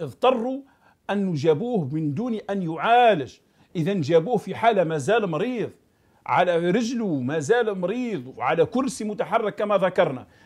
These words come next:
لذلك أنهوا هذا الأمر وأعادوه إلى ألمانيا ليواصل هذا العلاج. لا ندري كم سيبقى في ألمانيا، هل ستطول المدة أو يعود،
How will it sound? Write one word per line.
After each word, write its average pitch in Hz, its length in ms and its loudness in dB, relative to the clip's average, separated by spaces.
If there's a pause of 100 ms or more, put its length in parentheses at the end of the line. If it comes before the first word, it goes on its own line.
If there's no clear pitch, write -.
(100)
لذلك 247 720 2 (220)
أنهوا 185 360 4
هذا 160 120 2
الأمر 269 320 -2 (260)
وأعادوه 160 680 0 (220)
إلى 165 200 -4
ألمانيا 185 480 -6 (240)
ليواصل 160 680 -2 (280)
هذا 143 380 0
العلاج. 151 560 -2 (300)
لا 247 140 4
ندري 156 300 -4
كم 151 180 -8
سيبقى 135 420 -10
في - 160 -14
ألمانيا، 170 520 -4 (220)
هل 175 260 2
ستطول 151 480 -6
المدة 147 360 -6
أو 143 180 -6
يعود، 165 400 -4